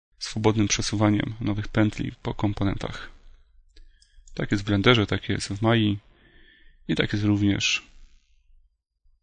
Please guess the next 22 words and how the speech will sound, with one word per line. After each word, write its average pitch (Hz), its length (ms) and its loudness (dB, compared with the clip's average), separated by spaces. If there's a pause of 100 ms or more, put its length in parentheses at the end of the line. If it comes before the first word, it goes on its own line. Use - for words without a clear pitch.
(140)
w 110 180 -4
trzy - 120 -2
D 104 80 -2
Studio 104 240 0
Max. - 360 -2 (220)
OK? - 160 -8 (320)
Tak 120 120 -10
więc 107 140 -6
wprowadzając 151 480 0
te 123 100 0
komponenty 117 520 2
możemy 117 420 2
teraz 107 400 0
wykonać - 460 0
następujące 107 580 0
połączenie. - 520 0 (800)
Tutaj. 170 460 0 (4000)
I 185 160 2
tutaj. - 400 0 (760)
Dobrze, 160 480 -2
i - 280 -2
automatycznie 123 1040 0